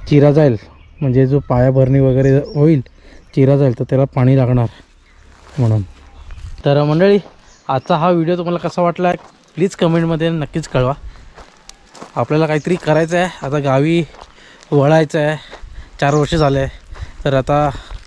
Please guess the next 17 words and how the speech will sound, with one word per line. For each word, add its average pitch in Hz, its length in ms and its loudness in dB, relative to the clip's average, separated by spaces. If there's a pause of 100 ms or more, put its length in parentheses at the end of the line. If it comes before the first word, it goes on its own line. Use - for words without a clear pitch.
(460)
उत्पन्नाच्या 147 400 0
बाबी 139 240 0
पण 147 140 -2
निर्माण 143 340 0
करणं 151 400 -2
गरजेचं 147 300 0
आहे, 135 80 -2
कारण 139 180 -6
की 151 80 -2
आता 170 460 -2
उत्पन्नाची 156 400 -4
बाबी 156 220 -2
निर्माण 151 280 -2
करू, 170 260 -2 (500)
तेव्हा 143 160 0 (100)
तीन 165 140 2
व-, 175 120 0